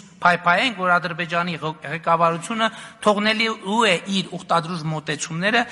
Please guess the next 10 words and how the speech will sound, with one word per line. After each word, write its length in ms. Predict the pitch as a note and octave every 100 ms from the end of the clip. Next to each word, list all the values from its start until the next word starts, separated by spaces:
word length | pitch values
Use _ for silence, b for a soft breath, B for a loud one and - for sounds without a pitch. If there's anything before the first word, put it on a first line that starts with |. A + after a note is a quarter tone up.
| B B
թողնելու 520 | F#3+ F#3+ G3 G3+ G3
է 40 |
իր 120 | E3+
ցանկությունը 680 | - D#3 D#3 D#3 - A3 A3+ A3+
ուժով 380 | E3+ F#3+ G3+ E3+
լե-, 140 | D3+ -
լուծելու 520 | D3 D#3 D#3 F3+ G#3
Լեռնային 400 | D3 C#3+ D#3+ F3
Ղարաբաղի 500 | D3 C3+ C3 C#3 F3+
հիմնախնդիրը»։ 840 | - C#3+ C#3 - C#3 - C3+ -